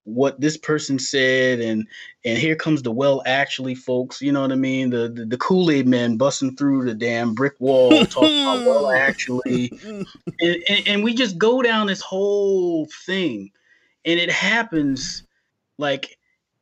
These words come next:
Speaker 1: every few months, at least once or twice a year. You know what I mean? We have these same arguments when
Speaker 2: Yep.
Speaker 1: we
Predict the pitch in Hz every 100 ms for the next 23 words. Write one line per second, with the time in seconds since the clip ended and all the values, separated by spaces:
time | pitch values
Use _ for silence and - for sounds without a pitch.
0 | _ - 190 196 196 - 196 208 190 170
1 | 160 170 165 - - - _ 143 - 139
2 | 143 196 190 - 123 147 196 185 147 -
3 | 160 180 123 113 139 110 - - - _
4 | 175 180 175 175 175 185 202 208 196 180
5 | - 139 135 139 143 143 143 143 143 147
6 | - _ 135 170 156 101 78 - - -
7 | 139 190 202 233 220